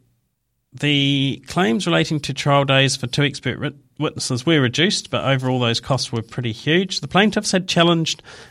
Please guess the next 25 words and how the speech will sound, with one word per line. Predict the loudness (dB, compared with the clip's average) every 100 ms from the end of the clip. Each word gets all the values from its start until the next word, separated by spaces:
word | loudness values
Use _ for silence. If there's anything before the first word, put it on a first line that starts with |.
| _
James | 2 6 6 4 4
Hardy's | 4 4 4 2
costs | 0 2 2 0 -4
claim | -2 0 0 -2 -2
on | 0
a |
number | 2 2 2
of | 0
issues, | 0 0
including | 0 0 2 2
whether | 2 0
some | 0
large | 4 4 2
claims | -4 -2 -2
related | -2 -2 -4 -12
to | -12
key | -4 -4
witnesses | -4 -8 -8 -8 -10 -8
were | -6 -6 -6
reasonable. | -6 -6 -8 -12 -16 -14
So | -12
it | -10
just | -8 -6
goes | -6 -6
on, | -4 -6